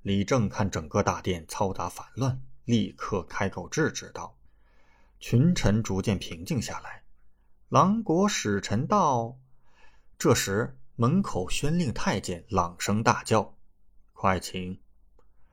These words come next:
李政脸色微变，再次看了一眼李文君，下令道：“朝中众人当即便是心领神会，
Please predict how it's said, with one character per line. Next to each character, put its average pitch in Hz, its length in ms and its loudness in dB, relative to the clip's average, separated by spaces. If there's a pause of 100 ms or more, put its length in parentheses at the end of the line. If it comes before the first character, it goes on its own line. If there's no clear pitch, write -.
(300)
李 117 240 6
政 147 200 6
脸 98 160 4
色 107 200 4
微 131 180 4
变， 131 320 0 (180)
再 107 220 0
次 95 240 -2
看 92 240 -2
了 90 80 -8
一 90 80 -6
眼 87 180 -4
李 85 140 -10
文 85 160 -14
君， 117 320 2 (180)
下 - 360 -6
令 85 220 -8
道 - 260 -10 (720)
：“朝 139 300 6
中 190 180 6
众 185 240 4
人 95 280 0
当 143 260 0
即 190 220 -2
便 110 160 4
是 - 160 -4
心 135 260 0
领 98 140 0
神 92 260 -4
会， - 320 -2